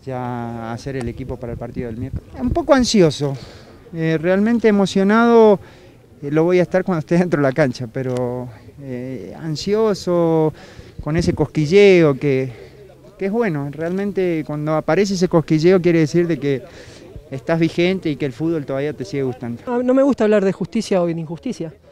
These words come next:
Speaker 2: Este, son decisiones que, que en su momento se toman y, y hay que respetarlas. Nosotros somos jugadores que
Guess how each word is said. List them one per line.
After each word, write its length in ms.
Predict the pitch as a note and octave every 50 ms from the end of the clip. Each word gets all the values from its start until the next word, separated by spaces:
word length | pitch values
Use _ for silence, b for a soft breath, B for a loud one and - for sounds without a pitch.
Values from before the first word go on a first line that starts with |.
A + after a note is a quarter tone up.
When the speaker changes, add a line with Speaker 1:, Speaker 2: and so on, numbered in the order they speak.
| b b b b b b -
Speaker 2:
Este, 240 | E3 C#3+ - - D3+
son 160 | - - E3
decisiones 420 | E3 D3 D#3+ D3 - F3+ E3+ E3+ D3
que, 180 | - D#3+ D3 C3 - - B B B B B B
que 80 | - E3
en 20 |
su 80 | - D#3+
momento 320 | D#3+ D#3+ E3 F3 D#3+ F3
se 140 | D#3 - D#3
toman 340 | C#3+ F#3 F#3+ F#3+ F#3 F#3 F#3 _ _ _
y, 680 | F3 D#3 D3 C#3+ C#3+ C#3 C#3 C#3 C3+ C3+ C3+ C3 B2+ - b b b b b _ _ _ _ -
y 120 | D#3 C#3+
hay 80 | D3+ C#3+
que 80 | - D#3
respetarlas. 680 | D#3 C#3+ - D3+ C3 - F3 F3 E3+ D#3+ D3 - - -
Nosotros 280 | E3 C#3+ E3+ E3 -
somos 160 | E3+ D#3+ D3
jugadores 360 | - E3 D#3+ D3+ D#3+ E3 D#3+ -
que 220 | - D#3+ E3+